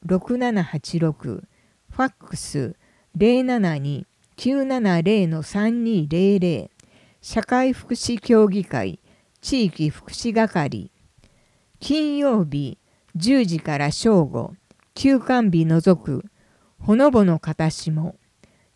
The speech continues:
予約不要。電話零七二九七二の六七八六。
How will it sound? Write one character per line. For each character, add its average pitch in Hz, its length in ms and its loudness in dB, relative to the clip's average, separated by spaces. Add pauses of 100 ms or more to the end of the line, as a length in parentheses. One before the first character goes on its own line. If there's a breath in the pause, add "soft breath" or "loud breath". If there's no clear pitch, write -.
予 185 180 4
約 247 300 0
不 226 200 -6
要。 208 380 2 (420)
電 196 360 2
話 180 340 -2
零 240 340 2
七 202 360 0
二 151 280 -4 (300)
九 262 320 -2
七 214 380 0
二 165 180 2
の 147 180 -2
六 170 320 0
七 226 280 0
八 170 360 -4
六。 156 440 -4